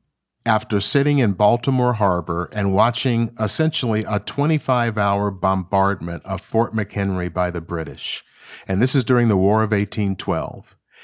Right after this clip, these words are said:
And after twenty-five hours of bombardment and that flag still waving, he was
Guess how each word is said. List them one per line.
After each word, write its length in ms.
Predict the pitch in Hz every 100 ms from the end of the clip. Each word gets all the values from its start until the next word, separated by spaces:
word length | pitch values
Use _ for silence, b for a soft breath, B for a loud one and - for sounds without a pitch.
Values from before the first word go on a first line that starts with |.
| b b
And 440 | 117 113 107 110 110 b b
after 540 | 120 127 135 131 120 _ _ _ _ _ _
twenty-five 580 | - 139 165 160 139 139
hours 380 | 131 127 127 120
of 160 | 104
bombardment 720 | 110 110 110 101 92 95 92 90
and 180 | 101 95
that 160 | 90 -
flag 400 | 104 101 120 117
still 340 | - 127 127
waving, 580 | 107 92 87 90 90 85
he 240 | 101 117
was 260 | 127 120